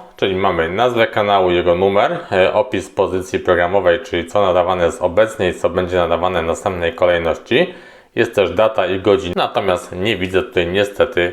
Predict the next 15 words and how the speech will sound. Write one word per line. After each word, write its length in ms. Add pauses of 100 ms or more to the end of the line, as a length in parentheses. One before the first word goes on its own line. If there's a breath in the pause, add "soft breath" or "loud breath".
(140)
paska 600
postępu 520
i 120
to 160
jest 200
taki 480
moim 360
zdaniem, 400 (140)
e, 140
mały 420 (200)
minus. 420 (540 loud breath)
Drugie 360
przyciśnięcie 580
przycisku 440
info 500